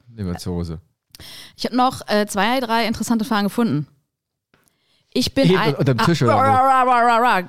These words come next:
Speaker 2: genau, äh, an meinem Schlüsselbund, äh, rangeknippert, weil, ja. Äh, ich bin ein Experte für
Speaker 1: Nix.
Speaker 2: Das kann ich mir nicht vorstellen.
Speaker 1: Ähm,
Speaker 2: Du kleiner
Speaker 1: jeder, der, der, also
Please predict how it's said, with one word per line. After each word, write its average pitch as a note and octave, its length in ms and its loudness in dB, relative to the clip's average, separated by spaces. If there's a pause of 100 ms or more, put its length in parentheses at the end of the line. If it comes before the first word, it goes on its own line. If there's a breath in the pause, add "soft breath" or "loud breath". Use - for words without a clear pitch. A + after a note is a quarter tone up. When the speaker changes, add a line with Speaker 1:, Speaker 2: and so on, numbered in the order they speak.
Speaker 2:
genau, A3 400 -2
äh, - 80 -8
an G3 200 -4
meinem A3 140 -4
Schlüsselbund, E3+ 440 -6
äh, D3+ 40 -14
rangeknippert, E3 840 -14 (200)
weil, E3 420 -10 (220)
ja. - 160 -20 (680 loud breath)
Äh, F#3+ 520 -4
ich - 120 -8
bin C#4 100 -4
ein G3 140 -4
Experte A3+ 520 -4
für C#4 540 0 (1120)
Speaker 1:
Nix. - 440 -14 (560)
Speaker 2:
Das D#3+ 120 -12
kann G#3 100 -6
ich G3 60 -4
mir F#3+ 80 -4
nicht F3+ 100 -6
vorstellen. E3 520 -6 (460)
Speaker 1:
Ähm, F#2 380 0
Speaker 2:
Du F3 120 -4
kleiner E3 600 -4 (140)
Speaker 1:
jeder, C#3 260 2
der, A#2 280 0 (420)
der, - 260 -8
also A#2 240 -4